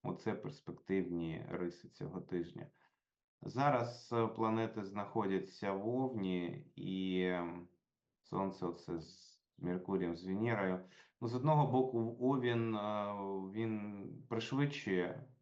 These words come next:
події, тобто події починають відбуватися більш інтенсивно. Але з іншого боку, вже через декілька днів от ці Меркурій з Венерою перейдуть назад. Вони ретроградні, тому вони назад із Овна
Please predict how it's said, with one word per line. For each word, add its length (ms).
події, 680
тобто 280
події 340
починають 640
відбуватися 680
більш 300
інтенсивно. 680
Але 200
з 60
іншого 360
боку, 560
вже 680
через 320
декілька 560
днів 460
от 140
ці 220
Меркурій 680
з 120
Венерою 580
перейдуть 920
назад. 680
Вони 240
ретроградні, 680
тому 320
вони 200
назад 480
із 160
Овна 400